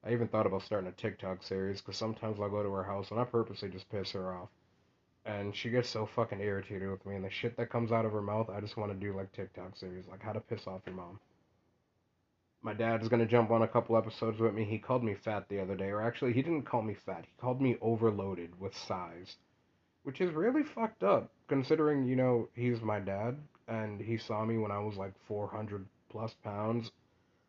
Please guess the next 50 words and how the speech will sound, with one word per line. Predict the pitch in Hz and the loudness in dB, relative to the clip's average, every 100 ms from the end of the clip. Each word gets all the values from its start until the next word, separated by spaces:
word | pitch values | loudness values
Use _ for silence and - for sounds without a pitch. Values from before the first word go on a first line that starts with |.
| - | -8
So | - 127 | -4 -2
for | 117 | 2
me | 127 127 | 4 6
to, | 117 | 4
like, | 110 98 | 2 2
drop | 110 110 | 2 2
two | - 117 | 0 0
hundred | 110 107 | 0 -2
pounds, | 110 107 98 | -2 -2 -2
and | 98 | -2
he | |
still | 107 113 | -2 0
looks | 107 104 | 0 0
at | - | -2
me, | |
and | 98 | -6
he's | 101 | -4
like, | 95 | -4
"You're | 95 | -6
fucking | - 127 98 - | -6 -6 -8 -12
fat." | 95 - - _ _ _ _ _ _ _ _ _ _ _ _ _ _ _ _ | -10 -10 -12 _ _ _ _ _ _ _ _ _ _ _ _ _ _ _ _
I'm | 123 | -4
like, | 131 104 | -2 0
"Damn, | 104 170 139 | 0 2 2
Dad, | 117 170 | 0 -2
what | 170 - | -8 -14
the | |
fuck? | - 185 208 | -4 2 2
Like, | 214 202 | 0 -6
calm | - 226 240 | -4 -2 -2
down | 226 277 | -2 0
with | 143 113 | 0 0
that | 107 104 | -2 0
shit, | 117 101 | -2 -2
dude. | 120 220 220 170 _ | 0 0 0 -8 _
Damn." | 151 233 147 | -6 -2 0
And | 117 | 0
he's | 127 | 2
like, | 127 104 | 2 4
"Uh, | 127 165 101 | 6 6 2
it's | 113 | 0
not | 143 104 | 2 2
my | 160 | 0
fault. | - 104 147 160 | 0 0 0 0
Stop | 110 120 | 0 0
eating." | 131 156 95 95 | 2 0 -2 -4
And | 101 | -4
I'm | 113 | 4
like, | 120 127 | 4 4
"Yo, | 107 | 0